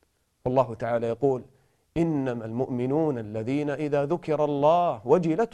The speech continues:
قلوبهم وإذا تليت عليهم آياته زادتهم إيمانا وعلى ربهم يتوكلون". النبي صلى الله عليه وسلم كان يصلي وفي صدره أزيز،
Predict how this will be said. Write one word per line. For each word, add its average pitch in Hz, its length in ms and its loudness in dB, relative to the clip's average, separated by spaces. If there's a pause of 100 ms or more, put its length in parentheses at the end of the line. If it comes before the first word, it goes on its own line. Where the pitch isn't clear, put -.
قلوبهم 117 920 -2 (460)
وإذا 160 400 4
تليت 165 440 0
عليهم 156 520 0
آياته 139 880 0
زادتهم 131 640 -2
إيمانا 117 640 -4 (640)
وعلى 156 500 6
ربهم 143 500 0
يتوكلون". 113 1000 -6 (1700)
النبي 131 300 0
صلى 123 220 -4
الله 123 220 2
عليه 113 160 -6
وسلم 120 440 -10 (600)
كان 156 440 0
يصلي 147 580 -2
وفي 127 280 -6
صدره 127 600 -2
أزيز، 123 460 -4